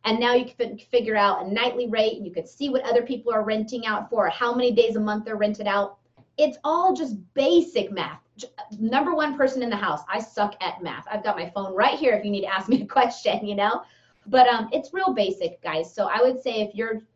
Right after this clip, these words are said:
getting into the Airbnb thing, or if that's something that intrigues you, um,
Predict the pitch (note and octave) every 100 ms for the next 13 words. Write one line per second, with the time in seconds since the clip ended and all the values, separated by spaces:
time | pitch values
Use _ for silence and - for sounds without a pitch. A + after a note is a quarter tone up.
0 | _ _ E3+ A3+ A#3+ A#3 A3+ A3+ G#3+ -
1 | G#3 G#3+ G#3+ G#3 G#3+ G#3 G#3+ F#3+ F#3 G#3+
2 | - - A3 A#3 G#3+ G3+ F#3 - G3+ G3+
3 | - G3+ G3 G3 - _ _ - F#3+ F3+
4 | F3+ C4+